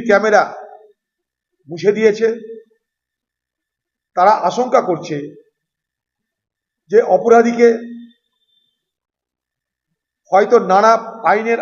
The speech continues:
আশ্রয় নিয়ে সেখানকার প্রশাসন রাজনৈতিক দলের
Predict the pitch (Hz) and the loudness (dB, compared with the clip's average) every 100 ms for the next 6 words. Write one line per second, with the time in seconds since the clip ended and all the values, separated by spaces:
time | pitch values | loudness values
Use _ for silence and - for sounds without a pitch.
0 | - 196 - 220 214 220 220 - - _ | -2 -4 -2 -6 -4 -6 -8 -12 -20 _
1 | _ _ _ - 208 240 240 214 214 196 | _ _ _ -8 -4 -2 0 0 0 -2
2 | 202 180 117 - _ _ _ _ _ _ | 0 -2 -6 -16 _ _ _ _ _ _
3 | _ _ _ _ _ - 143 170 196 226 | _ _ _ _ _ -10 0 2 2 0
4 | 233 208 202 220 | -4 0 2 2